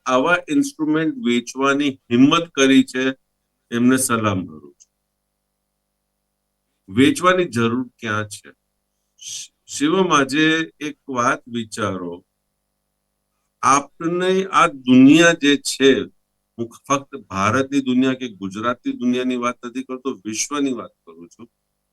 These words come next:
Everything is going on આઈ ટી,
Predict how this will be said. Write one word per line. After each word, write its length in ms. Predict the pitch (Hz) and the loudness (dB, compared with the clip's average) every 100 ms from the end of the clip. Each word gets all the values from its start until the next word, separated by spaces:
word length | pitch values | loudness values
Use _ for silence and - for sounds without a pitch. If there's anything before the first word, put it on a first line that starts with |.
| _ _ _ _ _ _ _ _ | _ _ _ _ _ _ _ _
Everything 540 | 135 151 190 190 196 202 | 0 2 2 2 2 2
is 240 | 190 180 165 123 | 2 0 0 0
going 500 | 147 165 170 - 160 | 0 0 -2 -4 -2
on 160 | 165 160 _ _ _ | -2 -6 _ _ _
આઈ 240 | 127 131 135 | 0 2 2
ટી, 360 | - 131 95 | 2 -2 -2